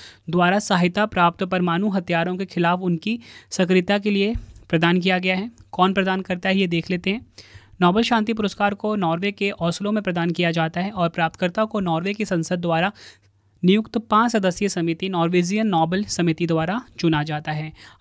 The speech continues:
I hope आपको ये पता लग गया कि शांति का नोबेल पुरस्कार किसे मिला, निहोन हिडानक्यो को,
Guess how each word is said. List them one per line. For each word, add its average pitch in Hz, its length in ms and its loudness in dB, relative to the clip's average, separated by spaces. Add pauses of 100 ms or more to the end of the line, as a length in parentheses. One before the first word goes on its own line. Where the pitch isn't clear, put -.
I 170 80 4
hope 220 180 2
आपको 208 180 2
ये 185 60 0
पता 165 200 -2
लग 156 200 0
गया 160 220 -4
कि 185 140 -4
शांति 165 300 0
का 185 80 -4
नोबेल 165 220 -2
पुरस्कार 165 380 -6
किसे 175 280 -2
मिला, 180 260 2 (380)
निहोन 180 560 4
हिडानक्यो 151 640 0
को, 156 380 -10